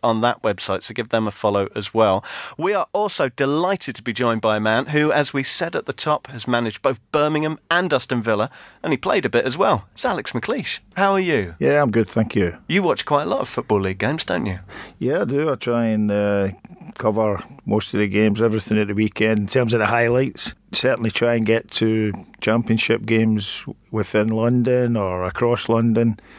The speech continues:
Speaker 2: and sometimes even further down the country. And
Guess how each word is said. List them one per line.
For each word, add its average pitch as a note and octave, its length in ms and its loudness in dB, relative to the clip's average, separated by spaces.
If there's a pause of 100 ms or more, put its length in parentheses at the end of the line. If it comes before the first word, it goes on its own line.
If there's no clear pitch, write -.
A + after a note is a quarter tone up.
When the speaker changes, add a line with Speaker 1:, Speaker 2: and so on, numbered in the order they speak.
(540)
Speaker 2:
and - 160 2
sometimes A2+ 640 0
even A2+ 200 2
further B2 280 2
down B2 220 0
the A#2+ 80 4
country. B2 800 2
And G#2+ 360 -2